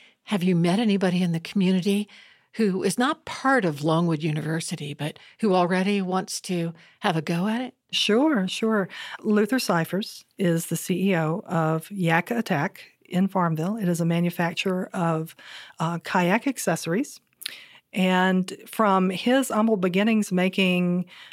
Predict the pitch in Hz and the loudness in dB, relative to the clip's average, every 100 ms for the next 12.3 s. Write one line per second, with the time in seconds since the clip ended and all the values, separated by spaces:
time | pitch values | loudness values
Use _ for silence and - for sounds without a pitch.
0 | - 190 175 175 170 214 214 196 - 240 | -4 0 2 0 0 0 0 -2 0 0
1 | 233 190 175 180 185 208 208 - 185 170 | 2 2 0 -4 -2 0 0 0 0 2
2 | 170 180 175 196 180 202 180 165 160 - | 0 0 0 0 2 2 0 0 -4 -4
3 | 175 196 202 185 170 170 180 175 175 190 | -2 0 0 0 0 0 0 0 0 -2
4 | 185 196 180 165 156 247 254 180 160 - | 0 -2 0 -2 -2 -2 -2 -2 -2 -4
5 | 170 190 247 196 156 156 220 - - - | -2 0 2 2 0 -4 -8 -18 -20 -20
6 | - - 277 262 196 - 165 156 151 143 | -20 -2 2 4 2 -2 -2 -4 -4 -8
7 | - - - _ _ - - 180 175 170 | -10 -14 -20 _ _ -14 -2 2 2 2
8 | - - - - - - 247 233 202 185 | -2 -8 -18 -14 -6 0 2 4 2 0
9 | - 180 175 170 - - _ _ - 185 | 0 2 2 2 -4 -12 _ _ -4 0
10 | 185 175 170 165 196 190 - 156 - 160 | 2 2 0 2 2 0 0 -4 -4 -8
11 | - _ _ _ _ _ - - 170 147 | -14 _ _ _ _ _ -6 -2 0 -2
12 | - - | -8 -14